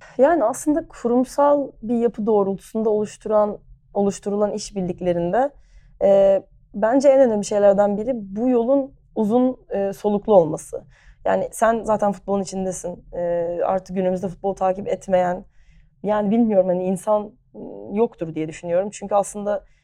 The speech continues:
bir süre sonra futbol hayatımızın, e, yani sevsen de sevmesen de bir merkezi haline geliyor. Neden? Çünkü, e, bence günümüzde bu daha çok yaygın ama hani futbol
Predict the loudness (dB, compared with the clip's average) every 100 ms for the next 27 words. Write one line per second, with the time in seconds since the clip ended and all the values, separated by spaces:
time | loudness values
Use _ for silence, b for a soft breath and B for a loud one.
0 | _ -4 -4 0 0 0 -4 -6 -12 -4
1 | -2 2 2 2 -2 -6 -4 -8 -10 _
2 | _ _ 4 4 6 0 -4 -8 -8 -2
3 | 0 2 2 0 0 0 -2 -4 -6 -2
4 | 2 2 2 -2 -4 -8 _ -12 -10 -10
5 | -10 -8 0 2 4 0 -4 -8 -8 -4
6 | -4 -6 _ _ _ _ _ -4 -2 -2
7 | -6 -6 0 0 2 2 2 2 0 -2
8 | -2 0 -2 0 0 0 -2 -2 -2 -4
9 | -2 -2 -2 -4 _ -20 _ _ -8 -6
10 | -8 -2 4 4